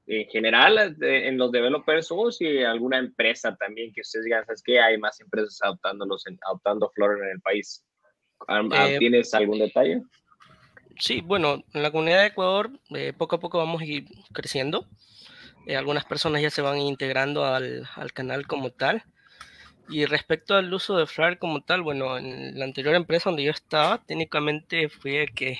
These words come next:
Speaker 2: el que di como que la pauta para integrar Flutter. Y diría yo que un ochenta por ciento ya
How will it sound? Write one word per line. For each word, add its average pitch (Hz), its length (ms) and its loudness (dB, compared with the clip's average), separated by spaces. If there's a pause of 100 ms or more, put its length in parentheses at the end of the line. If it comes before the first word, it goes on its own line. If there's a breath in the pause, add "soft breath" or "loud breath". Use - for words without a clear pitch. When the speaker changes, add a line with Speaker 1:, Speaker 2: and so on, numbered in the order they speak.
(140)
Speaker 2:
el - 100 -14
que 139 140 0
di 135 60 0
como 160 180 0
que 147 100 0
la 123 100 -2
pauta 170 460 0
para 175 380 2
integrar 165 560 -2
Flutter. 185 400 -2 (1080 soft breath)
Y 147 300 0
diría 160 260 4
yo 175 220 2
que 175 140 2
un 170 200 0
ochenta 170 520 0
por 156 180 -6
ciento 160 400 -4
ya 139 560 0